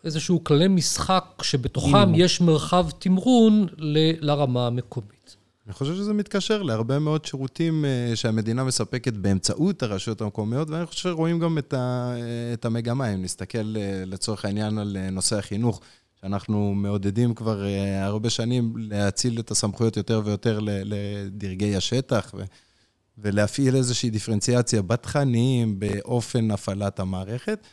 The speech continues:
Speaker 3: אני חושב שעושים צעדים לקראת זה ב-, בתקציב האחרון. אה, והאם נכון לאמץ בעצם את ה-, את, את השיטה שבסופו של דבר ראש העיר קרוב לתושבים, מכיר את השטח,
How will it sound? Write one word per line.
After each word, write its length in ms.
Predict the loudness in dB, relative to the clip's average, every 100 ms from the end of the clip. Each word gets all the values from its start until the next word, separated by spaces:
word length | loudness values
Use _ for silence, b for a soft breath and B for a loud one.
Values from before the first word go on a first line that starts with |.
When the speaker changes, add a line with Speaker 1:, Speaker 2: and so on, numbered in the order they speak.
| b b -6
Speaker 3:
אני 160 | -4
חושב 180 | -4 -4
שעושים 320 | -2 0 0
צעדים 420 | 0 -2 0 0 0
לקראת 360 | -2 -2 -2
זה 100 | -4 -4
ב-, 180 | -4 -6
בתקציב 720 | -6 -6 -8 -10 -8 -6 -4
האחרון. 500 | -4 -6 -4 2 2 0 B B B B
אה, 560 | -2 0 0 0 -2 -2
והאם 320 | 0 2 4 2
נכון 280 | 0 0
לאמץ 460 | 2 0 2 0 0
בעצם 380 | -4 -2 -2 -4
את 160 | -4
ה-, 420 | -4 -2 -2 -2 -6 -12 _ _ _ _ -12
את, 140 | -10 -10 -14 -20 -20 -20 -16
את 140 | -4
השיטה 460 | 0 0 2 4 4
שבסופו 540 | 4 0 0 -2 0
של 100 | 0
דבר 440 | 2 2 4 4 4
ראש 220 | 4 4
העיר 200 | 4 4
קרוב 340 | 4 4 4 4
לתושבים, 840 | 0 0 -4 -2 2 2 2 0
מכיר 300 | -2 -4 -4
את 140 | -4 -6
השטח, 600 | 0 0 0 0 0